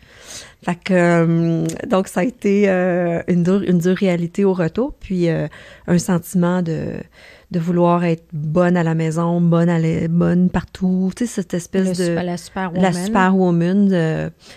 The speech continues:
Speaker 1: non, ça m'a comme pas tentée. Puis, euh, j'ai été chanceuse parce que j'ai vite rencontré, euh, ben, deux opportunités. La première, c'est, euh, Nathalie Riverain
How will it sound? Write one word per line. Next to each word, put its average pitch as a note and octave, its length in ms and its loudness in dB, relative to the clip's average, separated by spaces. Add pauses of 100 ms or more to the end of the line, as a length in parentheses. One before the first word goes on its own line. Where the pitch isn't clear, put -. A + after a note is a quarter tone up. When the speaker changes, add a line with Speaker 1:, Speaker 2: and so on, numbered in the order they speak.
(280)
Speaker 1:
non, F#3 280 2
ça - 160 -4
m'a E3 100 2
comme F3 220 -2
pas A#3 140 0
tentée. C4 480 -4
Puis, G3 380 0
euh, F3+ 440 0 (180)
j'ai F3+ 140 0
été G#3+ 160 -4
chanceuse G#3+ 580 -2
parce - 220 -10
que F#3+ 120 -2
j'ai F3 220 -2
vite F#3 260 -4
rencontré, G3+ 800 -4 (120)
euh, F3 340 -4 (160)
ben, F#3 120 0 (140)
deux G#3+ 280 -2
opportunités. F#3 640 -8 (360)
La F#3 120 -2
première, G#3 580 -2
c'est, F#3 420 -4
euh, E3 160 -2 (760)
Nathalie F#3 360 0
Riverain F3+ 340 -2